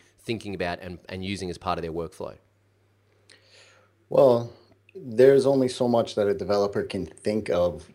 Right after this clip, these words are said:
Speaker 2: especially with what customers are using, how they're using the site when they register on the site, that kind of deal. And, and sometimes when you're developing,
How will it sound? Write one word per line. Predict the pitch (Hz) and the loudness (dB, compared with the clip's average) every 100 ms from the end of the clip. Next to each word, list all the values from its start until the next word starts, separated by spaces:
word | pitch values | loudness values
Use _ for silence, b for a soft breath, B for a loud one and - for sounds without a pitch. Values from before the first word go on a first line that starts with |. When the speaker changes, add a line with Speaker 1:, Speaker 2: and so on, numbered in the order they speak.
| _ _ _ | _ _ _
Speaker 2:
especially | 98 - 104 101 104 | -10 0 2 4 2
with | 98 98 87 - - - - | 4 4 2 -4 -20 -20 -18
what | 87 80 85 - | -12 -4 -4 0
customers | 110 107 117 107 101 | 0 2 4 4 6
are | 101 | 4
using, | 98 104 104 104 104 98 | 4 4 4 4 2 -2
how | 101 101 | 0 4
they're | 101 | 6
using | 101 101 101 | 6 4 2
the | 95 | 0
site | - 98 - | 2 2 2
when | 92 | 0
they | 90 | 2
register | 98 98 101 107 98 | 4 4 2 2 2
on | 98 | 2
the | 95 | 0
site, | - 98 92 - | 2 4 4 4
that | 95 92 | 0 0
kind | 92 90 | 0 -2
of | 87 | 4
deal. | 110 104 90 | 6 8 8
And, | 90 87 B B B B | 4 0 B B B B
and | 98 98 | 0 2
sometimes | 123 123 135 123 107 | 4 4 4 4 4
when | 113 | 4
you're | 113 113 | 4 4
developing, | 107 104 113 127 160 92 92 | 2 2 4 4 4 0 -4